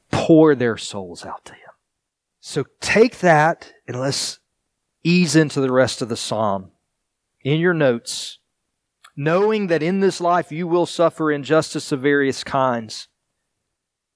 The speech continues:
We gotta go a little further down this road to say there may be times where your mourning or your sadness becomes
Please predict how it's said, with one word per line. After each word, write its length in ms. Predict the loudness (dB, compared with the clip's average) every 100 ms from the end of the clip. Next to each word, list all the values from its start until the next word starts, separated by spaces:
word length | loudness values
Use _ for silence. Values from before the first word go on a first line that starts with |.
| _ _ _ _ _ _ _ _ _ _
We 100 | -4
gotta 220 | 4 4
go 120 | 4 -2
a 80 |
little 220 | -2 -2 -2
further 400 | 2 2 2 -2
down 240 | -4 -4
this 200 | -4 -2
road 240 | 0 0 -2
to 100 | -10
say 400 | 0 4 4 4
there 240 | 2 2
may 240 | 2 0
be 180 | 2 -4
times 880 | -4 -2 -2 -2 -8 -16 -20 -20 -20 _
where 160 | -4 -4
your 340 | -2 0 2
mourning 880 | 2 -2 -2 0 0 0 -2 -6 -10 -16 _ _ _ _ _ _
or 120 | -6
your 160 | -4 -4
sadness 960 | -2 0 2 0 -6 -10 -12 -16 -20 _ _ _ _ _ _ _ _ _ _ _ _ _ _ _ _ _ _
becomes 1080 | -18 -10 0 2 2 -2 -10 -14 -14 -16 -20